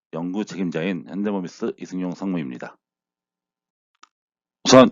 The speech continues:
연구 개요 관련해서 간략히 요약드리겠습니다. 과제명 레벨 포 자율주행 아키텍처 기반 컴퓨팅 플랫폼 상용화 기술 개발은 연구 개발 일 단계가 완료되었습니다. 일 단계는 이십일 년 사월 일 일부터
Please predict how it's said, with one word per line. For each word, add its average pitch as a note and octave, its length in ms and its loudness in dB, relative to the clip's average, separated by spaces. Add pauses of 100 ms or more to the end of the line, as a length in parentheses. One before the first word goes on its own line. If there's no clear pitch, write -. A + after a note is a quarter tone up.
(100)
연구 A2 440 -2
개요 G#2 240 -2
관련해서 F2 540 -4
간략히 E2+ 500 -4
요약드리겠습니다. C#2+ 840 -6 (680)
과제명 G#2+ 680 -2
레벨 F#2 200 -10
포 G#2 140 -12
자율주행 G2 480 -6
아키텍처 - 480 -12
기반 F2 420 -4
컴퓨팅 G2+ 460 -8
플랫폼 F#2 340 -6
상용화 F#2+ 360 -4
기술 - 280 -6
개발은 D2+ 460 -2 (560)
연구 G2 260 -2
개발 G2+ 360 -2
일 F#2 180 -16
단계가 G2+ 340 -2
완료되었습니다. D2+ 800 -8 (140)
일 A#2+ 80 -14
단계는 G2+ 560 -6 (180)
이십일 E2+ 380 -4
년 A2 260 0
사월 G2 320 -6
일 A2 140 -10
일부터 G2 460 -6